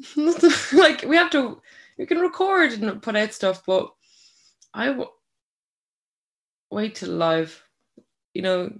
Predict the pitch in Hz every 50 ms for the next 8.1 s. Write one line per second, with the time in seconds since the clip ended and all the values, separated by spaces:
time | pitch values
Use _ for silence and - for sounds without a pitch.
0 | _ _ - 196 175 214 214 208 214 214 202 - - - - 202 175 190 190 175
1 | 180 175 - 190 180 175 170 175 170 170 170 - - 170 165 - 175 185 202 196
2 | 185 180 180 - 220 247 247 247 226 190 185 180 180 175 - 160 156 156 151 156
3 | 151 147 147 147 147 - 160 151 147 - 151 - - 151 147 147 147 147 143 139
4 | _ _ _ _ _ _ _ _ _ _ _ _ _ _ _ _ _ _ _ _
5 | _ _ - 190 208 202 202 208 247 233 214 220 - - - - _ _ _ _
6 | _ _ _ _ _ _ _ _ _ - 208 208 240 247 226 233 233 214 208 185
7 | 185 - 202 190 190 190 - 240 240 240 - 208 196 190 - - - 208 202 180
8 | 170 -